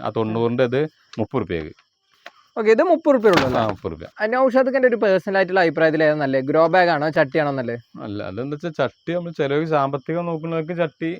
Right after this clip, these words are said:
Speaker 1: ഏ, കഴിയൂല. ചില ചട്ടി ഇപ്പൊ ഈ സാധനത്ത് ഇപ്പൊ ഇതൊരു മുപ്പത് റുപ്യ തീരുമാനം. മറ്റേ നമ്മളെ മു-, മുപ്പത് റുപ്യന്റെ ചട്ടി അതല്ലേ? അപ്പൊ
Speaker 2: ആ,
Speaker 1: അത്രയും
Speaker 2: ആ.
Speaker 1: മണ്ണും കവറും നോക്കുമ്പോൾ ഈ കവറിൽ നമ്മൾ മാവ് ഇതൊക്കെ സെറ്റ് ചെയ്യേണ്ട അങ്ങനത്തെ ആൾക്കാർക്ക്, വലുതാക്കി കൊണ്ടുള്ള ആൾക്കാർക്ക്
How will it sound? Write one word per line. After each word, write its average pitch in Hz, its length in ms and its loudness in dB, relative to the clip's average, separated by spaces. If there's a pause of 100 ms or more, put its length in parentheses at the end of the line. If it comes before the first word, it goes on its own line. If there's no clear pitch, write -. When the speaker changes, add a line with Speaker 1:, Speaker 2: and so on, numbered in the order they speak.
(360)
Speaker 1:
ഏ, 165 300 -12 (120)
കഴിയൂല. 147 320 -2 (300)
ചില 135 180 0
ചട്ടി 135 280 -2
ഇപ്പൊ 135 120 -4
ഈ 139 100 2
സാധനത്ത് 143 320 0
ഇപ്പൊ 147 120 -2
ഇതൊരു 151 140 2
മുപ്പത് 151 280 0
റുപ്യ 147 180 0
തീരുമാനം. 139 320 -2
മറ്റേ 117 120 -4
നമ്മളെ 135 220 -2
മു-, 135 340 -10
മുപ്പത് 143 260 -6
റുപ്യന്റെ 147 240 -4
ചട്ടി 147 240 -4
അതല്ലേ? 127 420 0 (200)
അപ്പൊ 95 120 0
Speaker 2:
ആ, 131 100 -2
Speaker 1:
അത്രയും 139 240 0
Speaker 2:
ആ. 131 40 2
Speaker 1:
മണ്ണും 135 300 -4
കവറും 135 360 -2 (400)
നോക്കുമ്പോൾ 143 540 0 (440)
ഈ 156 80 -6 (100)
കവറിൽ 135 300 4
നമ്മൾ 165 220 0
മാവ് 151 420 2
ഇതൊക്കെ 175 180 0
സെറ്റ് - 380 -4
ചെയ്യേണ്ട 180 260 2
അങ്ങനത്തെ 160 680 2
ആൾക്കാർക്ക്, 143 460 2
വലുതാക്കി 143 420 2
കൊണ്ടുള്ള 160 380 2
ആൾക്കാർക്ക് 147 340 0